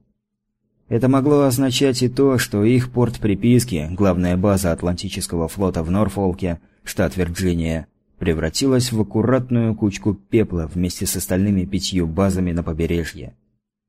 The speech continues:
А может, эта участь не миновала Азоры и ничего ближе Испании не нашлось?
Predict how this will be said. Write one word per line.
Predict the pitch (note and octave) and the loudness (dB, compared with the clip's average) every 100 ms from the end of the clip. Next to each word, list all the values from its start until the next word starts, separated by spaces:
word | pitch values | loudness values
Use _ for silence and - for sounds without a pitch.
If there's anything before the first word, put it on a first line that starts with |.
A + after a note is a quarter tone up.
| _ _ _ _ | _ _ _ _
А | - | 0
может, | G2 C#3+ D3 D3 | 4 4 4 2
эта | D3 D3 | 2 2
участь | C#3+ C3+ B2+ | 2 0 -2
не | C3+ | 0
миновала | C3 B2 A#2+ B2 B2 A2+ | 4 6 6 6 6 4
Азоры | F2+ G2 B2 A#2 | 2 4 6 6
и | F#2+ | 4
ничего | F2+ F2 F#2+ G2+ | 2 0 0 2
ближе | G2+ G2+ F#2 | 4 2 2
Испании | F#2 - F#2+ G#2 G2+ F2+ | 0 0 0 2 0 0
не | E2 | -2
нашлось? | D#2 D#2 - D2+ F2 G2+ - | -4 -8 -8 -2 -2 -2 -8